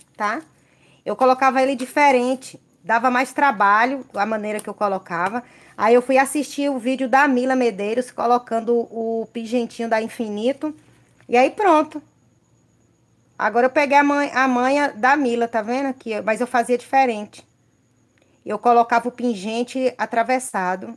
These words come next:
E aí eu passava, fazia tipo uma argolinha com...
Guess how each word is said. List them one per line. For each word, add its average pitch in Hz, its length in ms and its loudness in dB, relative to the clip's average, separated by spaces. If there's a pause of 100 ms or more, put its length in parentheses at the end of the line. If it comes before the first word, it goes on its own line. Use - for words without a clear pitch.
(120)
E 214 100 -8
aí 214 180 0
eu 226 100 -2
passava, 226 640 0
fazia 220 320 -4
tipo - 220 -10
uma 233 80 0
argolinha 240 880 0 (580)
com... 214 1040 -6